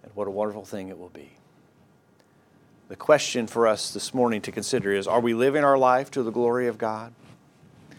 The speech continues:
Are we doing all that we do to the glory of God?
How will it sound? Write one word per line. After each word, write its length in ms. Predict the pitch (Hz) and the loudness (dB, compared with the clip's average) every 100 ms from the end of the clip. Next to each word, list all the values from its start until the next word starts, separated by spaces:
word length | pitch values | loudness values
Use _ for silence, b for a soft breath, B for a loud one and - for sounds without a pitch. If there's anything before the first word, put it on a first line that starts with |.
| B B | B B
Are 100 | 127 | 6
we 120 | 151 156 | 6 8
doing 220 | 175 156 | 8 8
all 280 | 139 160 180 | 8 8 6
that 60 | |
we 120 | 190 | 2
do 220 | 156 127 107 | 2 0 0
to 120 | 117 | -4
the 120 | 110 | -4
glory 500 | 107 117 135 151 160 | 0 4 6 6 4
of 120 | 151 | 2
God? 340 | 165 151 104 | 2 2 0